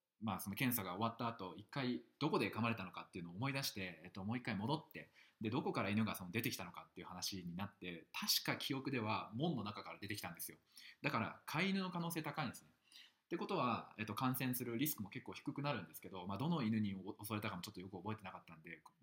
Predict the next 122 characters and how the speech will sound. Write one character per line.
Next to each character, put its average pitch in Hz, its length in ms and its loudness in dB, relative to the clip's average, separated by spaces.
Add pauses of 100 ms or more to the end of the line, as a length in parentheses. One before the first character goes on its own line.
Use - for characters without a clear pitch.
(140)
ず 107 100 -10
っ - 40 -8
と 117 200 0
そ 113 100 -2
の 113 280 2
後 107 140 -4
三 104 180 -2
週 107 100 -2
間 107 140 -2
ぐ 104 80 -2
ら 92 60 -8
い 87 40 -12
は 85 80 -12
ず - 80 -20
っ - 60 -20
と - 80 -14
本 98 100 -12
当 98 80 -6
に 98 60 -2
大 95 100 -2
丈 98 100 -4
夫 - 40 -14
か 87 80 -10
な 85 100 -10
と 87 100 -16
思 87 80 -10
っ - 40 -18
て、 82 140 -18 (280)
結 - 200 -8
構 90 160 -6
怖 90 140 -6
か 87 60 -10
っ - 80 -16
た - 60 -20
で - 80 -20
す。 - 120 -12 (540)
な 120 100 0
ん 123 60 -2
て 110 60 -2
言 95 40 -6
っ - 40 -16
た - 80 -18
っ - 20 -20
て、 - 80 -18
そ - 120 -14
の 80 80 -16
致 - 180 4
死 160 140 6
率 151 200 -2
が 80 140 -8
百 - 240 -6
パ 151 80 4
ー 147 80 4
セ 135 100 2
ン 110 60 2
ト - 80 -8
な 73 60 -12
ん 76 80 -16
で、 - 140 -20 (420)
か - 160 -4
か 156 100 -2
っ 151 100 -10
た - 80 -4
ら 80 80 -4
死 - 220 2
ぬ 123 60 2
っ - 20 -2
て - 180 -8
思 85 100 -6
う 82 40 -12 (140)
と、 76 160 -16 (160)
あ、 - 260 -12
こ 120 60 -4
ん 151 80 0
な 165 80 -2
と 165 100 -2
こ 160 80 4
ろ 160 80 4
で 113 60 2
終 98 80 2
わ 113 60 2
っ - 20 -2
て 117 80 -2
し 120 100 2
ま 123 60 4
う 107 40 4
の 90 60 0
か、 - 60 -8
自 90 100 -8
分 95 100 -6
の 95 80 0
人 101 140 -2
生 92 120 -6
は 80 100 -8
ぐ 104 80 0
ら 113 60 4
い 104 40 2
ま 104 100 2
で 123 80 2
は 110 80 2
ち - 80 -4
ょ - 20 -8
っ - 20 -10
と - 80 -18
考 - 140 -2 (120)
え 110 160 2 (100)
ま 113 120 -2
し - 100 -2
た - 60 -8
ね。 - 80 -14 (340)
あ 90 60 -8
の、 87 100 -4
病 107 200 4
院 107 60 4
に 104 100 2
行 101 80 -2
け 123 80 0
た 127 100 0
と 117 100 -4
は 80 120 -6
い 85 80 -10
え、 78 100 -16